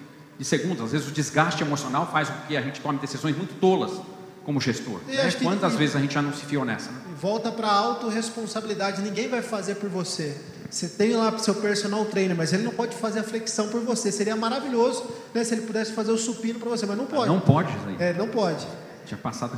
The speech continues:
Speaker 1: passei um WhatsApp pro Andrezão.
Speaker 2: É.
Speaker 1: Então, vamos ver se ele faz
Speaker 2: Tem
Speaker 1: pra minha
Speaker 2: coisas
Speaker 1: mãe.
Speaker 2: que, de novo, é, é, é a gente que tem que cuidar da nossa espiritualidade, do nosso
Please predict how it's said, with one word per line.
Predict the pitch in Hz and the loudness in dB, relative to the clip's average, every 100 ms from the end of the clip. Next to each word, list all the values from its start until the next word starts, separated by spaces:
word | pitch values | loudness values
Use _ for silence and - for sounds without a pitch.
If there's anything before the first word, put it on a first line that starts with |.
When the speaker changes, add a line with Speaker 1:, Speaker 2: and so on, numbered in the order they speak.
| - | -4
Speaker 1:
passei | 117 135 | 2 4
um | |
WhatsApp | 123 127 117 113 - | 4 2 -2 -4 2
pro | 117 117 123 | 2 2 0
Andrezão. | 113 117 120 113 - - | 0 -2 -2 -2 -4 2
Speaker 2:
É. | 202 196 180 | 6 6 6
Speaker 1:
Então, | - 151 - | 2 0 0
vamos | 110 | 2
ver | 113 | 0
se | - | 0
ele | 113 | -2
faz | 117 110 | -2 0
Speaker 2:
Tem | 117 | 0
Speaker 1:
pra | 123 | 8
minha | 120 120 | 10 12
Speaker 2:
coisas | 117 | 10
Speaker 1:
mãe. | 302 | 8
Speaker 2:
que, | - - - 190 | 2 -4 -4 0
de | 285 | 2
novo, | 262 294 226 | 4 4 4
é, | |
é, | 160 - - - 240 233 233 220 | 2 -2 -6 -10 -10 -6 2 6
é | |
a | 202 | 6
gente | 175 269 - | 6 4 2
que | - | -2
tem | 240 | -2
que | 226 | 0
cuidar | 196 196 | 0 0
da | 185 | 0
nossa | 185 185 | 0 0
espiritualidade, | - 180 170 175 147 151 190 202 156 170 | -2 -2 0 0 2 4 6 6 4 2
do | |
nosso | 180 175 | 2 0